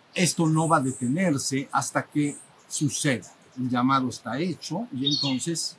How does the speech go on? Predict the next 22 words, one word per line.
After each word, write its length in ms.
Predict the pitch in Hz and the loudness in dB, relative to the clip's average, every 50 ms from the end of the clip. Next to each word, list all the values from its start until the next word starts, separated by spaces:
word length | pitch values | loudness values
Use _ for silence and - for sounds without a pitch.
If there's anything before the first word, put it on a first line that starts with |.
| - - - | -16 -20 -14
seguirá. 560 | - - - 131 120 135 131 147 151 151 - - - - - - | -6 -2 0 0 2 2 4 4 2 2 0 -6 -18 -16 -10 -6
Es 100 | 143 - | -6 -2
como 220 | - 156 160 170 | 0 0 0 2
un 80 | 196 202 | 2 2
despertador 920 | 190 165 - - - 160 - 143 120 - 143 143 139 160 175 160 131 110 - _ - - - _ - _ - | 2 0 0 -2 -2 -2 -2 -2 -2 0 0 2 2 2 0 0 0 -2 -6 _ -20 -20 -20 _ -20 _ -8
que 160 | - 131 123 - - - - - | -4 -4 -4 -4 -8 -18 -14 -8
en 140 | 143 131 123 113 | -6 -4 -4 -4
tu 180 | - 127 113 | -4 -4 -2
cama, 460 | - 151 156 156 147 131 131 135 147 - - - - | 0 2 4 4 6 4 4 2 -2 -8 -12 -10 -8
en 120 | 110 107 | -8 -8
tu 120 | - - | -10 -8
casa, 460 | - - 151 165 151 - - 139 131 - | 0 4 6 6 6 4 2 -2 -2 -2
pues, 300 | - 156 180 170 - 135 | -2 -2 -2 -2 0 0
en 100 | 117 101 | -2 -2
tu 340 | - 113 110 107 107 104 | -2 -6 -8 -8 -8 -6
habitación, 640 | 117 120 113 - 127 120 - - 170 170 175 202 202 - - - - _ _ - | -4 -4 -4 -4 -4 -4 -2 0 0 2 0 0 -2 -6 -12 -20 -20 _ _ -10
si 260 | - - - 131 117 - | -6 -2 0 0 2 4
prendes, 520 | - 165 190 196 196 185 196 247 - - 165 | 4 6 6 6 6 4 4 4 4 4 4
imagínate 580 | 147 143 135 131 160 175 180 170 - 170 143 | 2 2 2 0 0 0 0 0 0 -2 -2
que 140 | - 170 165 | -2 0 0
hay, 260 | 165 165 165 165 - - 151 | 0 0 0 0 0 0 -2
eh, 160 | 147 143 | -4 -4